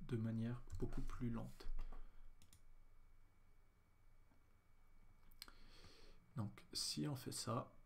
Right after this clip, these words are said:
là, là, j'ai juste repris un et un, donc j'ai repris le schéma de, de tout à l'heure. Ça.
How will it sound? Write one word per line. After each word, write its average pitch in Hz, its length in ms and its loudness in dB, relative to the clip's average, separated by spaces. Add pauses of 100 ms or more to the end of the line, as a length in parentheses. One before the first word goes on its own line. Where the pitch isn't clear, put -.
(360)
là, 131 240 -2
là, 123 140 8
j'ai 120 160 6
juste 117 240 0
repris 113 420 2
un 117 140 8
et - 180 4
un, 107 120 4
donc - 440 4
j'ai 107 80 0
repris 101 320 2
le 107 120 4
schéma 104 360 6
de, 107 400 4
de 101 80 0
tout - 300 -4
à - 20 4
l'heure. 101 320 2 (2000)
Ça. - 380 2